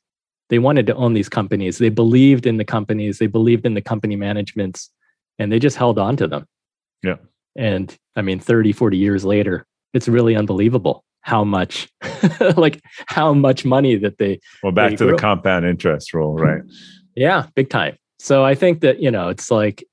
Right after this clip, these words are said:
Speaker 1: you just gotta be patient, and you can't, you can't force grass to grow faster.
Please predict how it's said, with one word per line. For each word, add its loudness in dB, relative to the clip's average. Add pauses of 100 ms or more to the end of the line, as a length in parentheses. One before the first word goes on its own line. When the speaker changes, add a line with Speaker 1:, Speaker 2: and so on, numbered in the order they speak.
(160)
Speaker 1:
you 2
just 2
gotta 2
be -4
patient, -6
and -2
you 2
can't, -2 (500)
you 4
can't -2
force 2
grass -2
to -4
grow 2
faster. -2